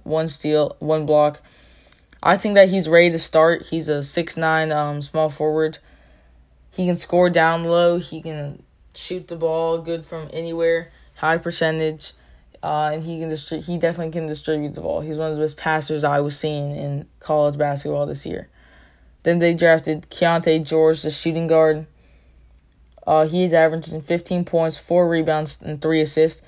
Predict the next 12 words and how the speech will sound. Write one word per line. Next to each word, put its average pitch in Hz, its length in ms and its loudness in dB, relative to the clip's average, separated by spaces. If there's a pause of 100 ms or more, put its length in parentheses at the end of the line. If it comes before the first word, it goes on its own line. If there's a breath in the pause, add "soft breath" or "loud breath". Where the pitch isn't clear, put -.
(140 soft breath)
He's 196 180 -2
gonna 190 120 4
be 190 140 2
backing 170 400 4
up 156 120 -2
Colin 160 300 -2
Sexton. 165 540 -2 (220 soft breath)
He's 180 200 -4
a 180 40 0
good 180 200 2
ball 165 240 8
distributor, 170 640 -2